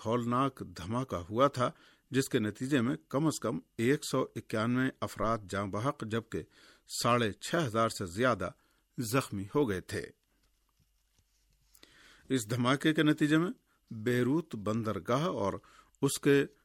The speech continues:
قرب و جوار کا بڑا علاقہ مکمل طور پر تباہ ہو گیا تھا۔ ایک اندازے کے مطابق لبنان کو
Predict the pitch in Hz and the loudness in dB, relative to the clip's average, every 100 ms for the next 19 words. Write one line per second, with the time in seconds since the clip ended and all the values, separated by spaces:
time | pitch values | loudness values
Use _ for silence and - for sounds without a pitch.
0 | _ 135 135 147 110 92 85 127 - 135 | _ 0 2 2 0 -2 -2 -2 0 -2
1 | 117 110 165 98 90 90 147 131 95 95 | 0 -2 0 -2 -4 -4 -2 -2 -4 -4
2 | 127 123 87 - 120 147 135 131 - _ | -2 -2 -4 0 2 2 0 -2 -4 _
3 | _ _ 120 110 135 98 - _ - 156 | _ _ -2 4 2 2 -6 _ 2 4
4 | 104 80 - - - _ _ _ _ _ | 4 0 -2 -6 -6 _ _ _ _ _
5 | _ _ _ _ _ _ _ _ _ _ | _ _ _ _ _ _ _ _ _ _
6 | _ _ 127 131 123 131 160 175 139 107 | _ _ 4 6 6 6 6 4 0 0
7 | 101 113 147 160 160 107 107 123 151 147 | 2 2 2 -2 -4 -2 2 2 2 2
8 | 147 | 0